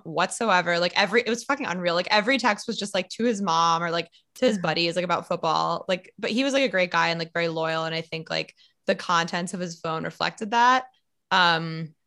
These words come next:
Speaker 2: But
Speaker 1: but
Speaker 2: you know
Speaker 1: I've
Speaker 2: what? If,
Speaker 1: never done it
Speaker 2: sometimes if,
Speaker 1: since.
Speaker 2: if you don't even, if you look through his phone and you don't find anything and you're still a little suspicious, you're gonna say, "Well, he deleted everything.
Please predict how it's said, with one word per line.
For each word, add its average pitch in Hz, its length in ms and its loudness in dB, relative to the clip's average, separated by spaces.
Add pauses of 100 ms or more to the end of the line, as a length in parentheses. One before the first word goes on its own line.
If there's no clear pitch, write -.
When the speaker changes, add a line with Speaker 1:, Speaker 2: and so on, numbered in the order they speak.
(120)
Speaker 2:
But 269 80 0
Speaker 1:
but 285 80 4
Speaker 2:
you - 40 8
know 196 80 6
Speaker 1:
I've - 20 4
Speaker 2:
what? 330 140 6
If, 277 100 0
Speaker 1:
never 196 280 2
done 311 200 2
it 285 100 -2
Speaker 2:
sometimes 269 40 -4
if, 254 120 -4
Speaker 1:
since. - 480 -10 (300)
Speaker 2:
if 240 180 0
you 262 120 4
don't 220 280 2
even, 254 160 0
if 214 220 -2
you 240 140 0
look 202 280 -2
through 220 140 2
his 208 200 -2
phone 190 320 -4
and 190 140 -2
you 196 80 -2
don't 196 280 -4
find 208 220 -2
anything 233 600 -4
and 196 120 -2
you're 202 100 0
still 202 220 -4
a 208 40 0
little 202 160 -2
suspicious, 202 720 -4
you're 220 120 -2
gonna 202 180 -4
say, 185 260 -6
"Well, 170 140 -6
he 185 180 -4
deleted 165 340 -8
everything. 104 460 -14